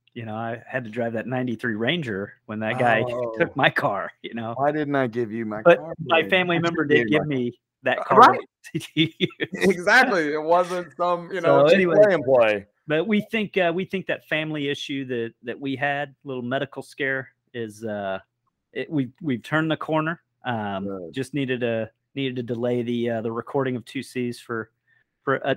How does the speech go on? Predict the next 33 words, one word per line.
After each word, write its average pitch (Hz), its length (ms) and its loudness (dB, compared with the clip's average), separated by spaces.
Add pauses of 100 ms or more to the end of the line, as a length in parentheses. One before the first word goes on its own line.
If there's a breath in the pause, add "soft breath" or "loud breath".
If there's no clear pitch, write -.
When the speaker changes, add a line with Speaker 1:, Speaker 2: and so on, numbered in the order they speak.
(120)
Speaker 1:
a 147 40 -2
day 135 260 4
or 113 80 0
so. 113 200 -4
So - 140 -10
we, 123 220 -4
we 135 120 -6
apologize 117 500 -2
getting 117 240 -6
it 113 80 -6
out 101 220 -4
late, 123 320 -2
and, 113 320 -6
uh, 104 200 -4
there 113 120 -4
was 110 100 -10
just 113 160 -12
no 117 140 -2
way 110 180 -4
with 107 160 -6
all 107 160 -2
the 101 240 -6 (640)
variability 135 560 4
and 123 120 -4
fluidity 131 560 -2
that 113 120 -6
I 113 100 -4
could 107 200 -14
do 113 160 -4
the, 107 240 -4
uh, 104 140 -6
the 98 100 -12
special, 110 580 -6